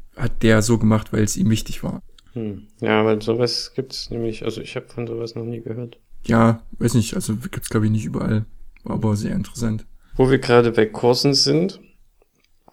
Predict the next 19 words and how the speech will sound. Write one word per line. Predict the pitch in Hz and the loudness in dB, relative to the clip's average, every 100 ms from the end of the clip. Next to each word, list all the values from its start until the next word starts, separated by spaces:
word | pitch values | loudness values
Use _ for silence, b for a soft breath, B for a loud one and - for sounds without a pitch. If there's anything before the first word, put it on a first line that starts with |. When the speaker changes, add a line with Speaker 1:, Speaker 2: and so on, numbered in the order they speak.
| _ - | _ -12
Speaker 2:
habt | - - | -8 -4
ihr | |
schon | 113 120 107 | -2 -2 0
den | 104 | 0
Babyschwimmkurs | 104 107 - - 113 127 - 147 | 0 -4 -4 -4 -2 -2 -6 -8
gemacht? | - 160 180 - _ _ _ _ _ | -6 -4 -6 -10 _ _ _ _ _
Speaker 1:
Mm, | - 127 127 131 131 127 | -6 -4 -2 -2 -2 0
nee, | 127 131 139 | 2 2 2
der | 135 127 117 | 0 -2 -2
hat | 127 | -4
sich, | - | -8
glaub | - 123 | -4 -4
ich, | 117 | -2
nochmal | 123 120 | -2 0
sogar | 110 120 117 | 0 -2 0
um | |
einen | 113 | 2
Monat | 110 110 123 151 - | 2 2 0 -2 -4
verschoben. | - 117 - - 143 165 190 196 196 202 | -6 -6 -6 -4 -2 0 2 4 2 -2